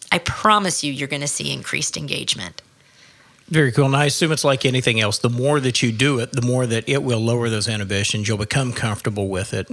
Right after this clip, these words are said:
Speaker 2: and it will make it that much easier the next time than the next time, and so on.
Speaker 1: Well, yeah, but you know what it is, is it makes you recognizable, right? Instead of you going to the chamber meeting and meeting thirty people, when you posted it on Facebook and you make it shareable,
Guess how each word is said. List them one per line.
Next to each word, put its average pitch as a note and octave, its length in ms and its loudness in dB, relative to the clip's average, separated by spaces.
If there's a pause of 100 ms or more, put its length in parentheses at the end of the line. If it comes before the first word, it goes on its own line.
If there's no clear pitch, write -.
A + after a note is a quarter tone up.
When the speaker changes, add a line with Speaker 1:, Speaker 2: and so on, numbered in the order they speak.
(140)
Speaker 2:
and G#2 400 -2
it A#2 160 -4
will A2+ 160 -2
make A2+ 200 -2
it G2+ 100 -2
that G#2+ 180 2
much G2+ 200 0
easier G#2 360 0
the G#2 100 -6
next A2 280 0
time F#2 360 -2 (160)
than A2+ 140 2
the G2+ 80 0
next G2+ 260 0
time, F2+ 340 0
and - 140 -4
so C#2+ 220 -2
on. - 160 -10
Speaker 1:
Well, C#4 100 2
yeah, G4 260 0
but D#3+ 220 -4
you F#3+ 180 -2
know A3+ 140 0
what A#3 160 0
it A3 140 -2
is, D4 120 -2
is A#3 140 -2
it G3 100 -2
makes G#3+ 240 -2
you A3+ 120 -4
recognizable, G#3+ 840 -4 (440)
right? G3 180 4
Instead G#3+ 380 -2
of F#3+ 120 -2
you A3+ 280 -2
going G3 400 -2
to G3+ 240 -2
the E3+ 100 -2
chamber G#3+ 460 -2
meeting F3 440 -2 (460)
and F3+ 160 0
meeting F#3+ 300 0
thirty F3+ 500 0
people, D#3+ 580 -2 (300)
when F#3 220 0
you F3+ 100 -2
posted B3 400 0
it F#3 140 0
on E3+ 140 0
Facebook E3+ 640 0 (340)
and F#3 140 2
you F#3 60 2
make F#3+ 220 0
it - 60 -4
shareable, E3+ 720 0